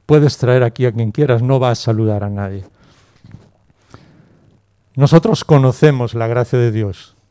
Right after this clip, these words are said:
Tenemos defectos como todo el mundo, <laughs>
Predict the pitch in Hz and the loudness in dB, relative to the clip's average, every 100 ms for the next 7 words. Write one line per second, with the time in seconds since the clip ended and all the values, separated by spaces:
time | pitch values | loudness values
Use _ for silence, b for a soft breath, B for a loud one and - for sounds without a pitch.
0 | _ 127 127 135 123 117 143 135 - 135 | _ -6 -4 -2 0 0 0 -2 0 0
1 | 139 123 127 135 127 131 160 165 156 139 | 0 -2 -2 0 2 2 0 0 2 0
2 | 120 B B B B | -2 B B B B